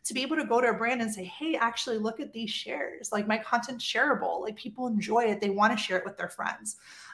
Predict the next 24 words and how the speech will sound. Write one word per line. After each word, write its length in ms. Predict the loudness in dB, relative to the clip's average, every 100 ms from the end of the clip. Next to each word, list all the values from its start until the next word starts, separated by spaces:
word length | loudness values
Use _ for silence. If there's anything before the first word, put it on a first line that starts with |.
| 6
Um, 440 | 8 8 6 0 2
and 80 | 4
again, 260 | 6 6
like, 280 | 6 2 -4 _ _ 4
those 280 | 6 6 4
are 80 |
the 160 | 2 0
things 300 | -2 -4 0
that 340 | 4 4 2
kind 260 | -6 -4 -2
of 80 | 2
require 420 | 0 4 4 6
that 240 | 4 2 0
business 420 | -2 -2 -4 -2
mindset, 600 | -2 -2 -4 2 2 2
like, 220 | 0 0
getting 240 | 2 4 2
the 100 | 0
creators 480 | -2 0 2 0 -2
to 60 |
think 200 | -6 -6
of, 120 | -6 -8 -14 _ -6
about 380 | 0 2 2
themselves 760 | 0 -2 2 4 6 4 0